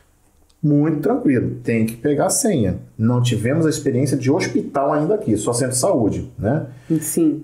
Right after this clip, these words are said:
Speaker 1: É, eu tive que, eu fui num, no hospital particular também, pra uma consulta, dessas consultas que eu só tenho que ter uma vez por ano, com um urologista,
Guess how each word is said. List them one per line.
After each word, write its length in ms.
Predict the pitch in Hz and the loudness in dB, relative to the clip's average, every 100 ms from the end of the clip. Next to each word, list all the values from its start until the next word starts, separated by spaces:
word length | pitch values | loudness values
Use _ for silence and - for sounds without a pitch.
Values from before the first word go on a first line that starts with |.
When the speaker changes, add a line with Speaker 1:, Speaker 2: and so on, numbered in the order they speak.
| - | -4
Speaker 1:
É, 880 | 110 104 104 101 101 101 101 98 98 - | 2 4 4 4 4 2 2 0 0 2
eu 140 | 107 | 0
tive 400 | - 123 117 120 | 2 0 2 2
que, 260 | 120 120 113 | 0 0 2
eu 100 | 113 | 0
fui 200 | - 120 | 0 0
num, 400 | 110 107 98 95 - - - - - | 2 0 0 -4 -10 -20 -20 -18 -4
no 100 | 113 | -2
hospital 680 | 107 - - 101 95 90 - | 0 -2 -4 -2 0 -2 -2
particular 680 | 131 127 120 123 98 92 | -2 -2 -2 0 2 0
também, 500 | 92 135 117 110 170 | 0 0 2 0 0
pra 140 | - 123 | -2 0
uma 160 | 107 | 0
consulta, 960 | 101 104 92 - 95 92 127 - 226 - - - | 0 -2 -2 -2 0 0 0 0 -2 -4 -14 -4
dessas 440 | 107 104 - 101 | 0 0 0 -2
consultas 460 | 101 98 107 104 101 | -4 -2 0 0 -2
que 60 | |
eu 60 | 98 | -4
só 120 | 98 | -2
tenho 180 | - 95 | -2 -4
que 60 | |
ter 120 | 98 101 | 0 0
uma 180 | 147 110 | 2 0
vez 220 | 98 - | -2 -2
por 240 | - 160 | 0 2
ano, 300 | 143 233 330 | 2 2 0
com 160 | - 107 | -2 0
um 80 | 101 | 2
urologista, 840 | 101 101 139 143 165 233 277 | 2 2 4 4 2 2 0